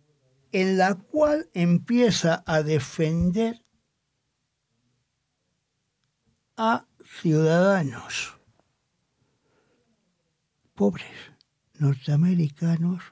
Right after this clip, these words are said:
frente a los abusos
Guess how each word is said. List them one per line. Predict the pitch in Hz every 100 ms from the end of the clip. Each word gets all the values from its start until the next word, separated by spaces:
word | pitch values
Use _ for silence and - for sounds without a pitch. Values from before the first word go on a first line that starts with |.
| _ _ _ _ _
frente | 214 226 240 240 - 226 254 - _ - - _ _ -
a | 202
los | 220 214 - -
abusos | 147 147 202 226 - - - - -